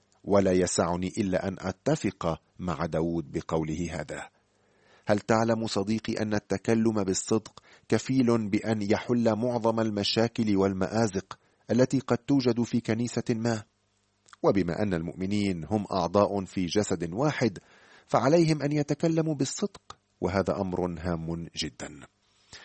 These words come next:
عبر أحدهم عن ذلك برسمه هذه الصورة الكلامية الجميلة، فقال: لا تكذب العين على القدم، ولا القدم على العين. إن وجدت حفرة عميقة في الأرض، ولكن مغطاة بأوراق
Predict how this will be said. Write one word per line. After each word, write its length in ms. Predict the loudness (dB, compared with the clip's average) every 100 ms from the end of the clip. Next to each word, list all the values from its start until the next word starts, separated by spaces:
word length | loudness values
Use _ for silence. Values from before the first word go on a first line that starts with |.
| -20 -10 0
عبر 500 | 2 6 6 6 2
أحدهم 500 | -2 0 0 0 0
عن 180 | -2 0
ذلك 340 | 0 0 -2
برسمه 680 | -2 0 -2 -4 -6 -4 0
هذه 320 | 0 0 -2
الصورة 420 | -4 -4 -2 -2 -2
الكلامية 640 | -4 -4 -4 -4 -4 -4
الجميلة، 560 | -4 -6 -6 -4 -4
فقال: 560 | -6 -8 -2 2 2 0 -6 _ _ _ _
لا 180 | -2 0
تكذب 440 | 2 0 2 4 4
العين 380 | 6 6 4
على 220 | 2 2 0
القدم، 560 | 0 0 2 2 -2 -8
ولا 260 | -4 0 0
القدم 460 | -2 -4 -4 -2
على 180 | 0 0
العين. 460 | -2 -2 -4 -4 -10 -20 _ _ _ -20 -2
إن 120 | 0
وجدت 480 | 2 2 2 2 2
حفرة 340 | 0 -4 0 0
عميقة 440 | 2 -2 -2 -4
في 120 | -4
الأرض، 440 | -2 2 2 0 -8 _ _
ولكن 420 | 0 2 2 0 -2
مغطاة 520 | -2 0 -2 0 0
بأوراق 500 | 0 0 2 2